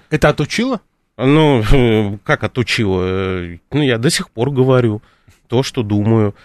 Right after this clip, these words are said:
Speaker 2: Э, тогда, возможно, я использовал не ту риторику. А это тоже важно. Это элементарная вежливость. Ты можешь, э, что
Speaker 1: Проблема в том, э, хорошо,
Speaker 2: Да.
Speaker 1: не ту риторику. Вот я, э, за это,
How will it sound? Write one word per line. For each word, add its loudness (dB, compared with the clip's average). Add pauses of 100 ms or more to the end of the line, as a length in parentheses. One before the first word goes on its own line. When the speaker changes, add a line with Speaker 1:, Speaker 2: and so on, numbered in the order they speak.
(240)
Speaker 2:
Э, 4
тогда, 4
возможно, 2
я 2
использовал 0
не 6
ту 0
риторику. 2 (440)
А 2
это 2
тоже 2
важно. 0 (100)
Это -4 (140)
элементарная 2
вежливость. 0 (360)
Ты 2
можешь, 2
э, 4
что -2
Speaker 1:
Проблема 4
в -14
том, 4
э, -12
хорошо, 2
Speaker 2:
Да. 2
Speaker 1:
не 2
ту 2
риторику. 2
Вот 0
я, 4
э, -6
за 4
это, 2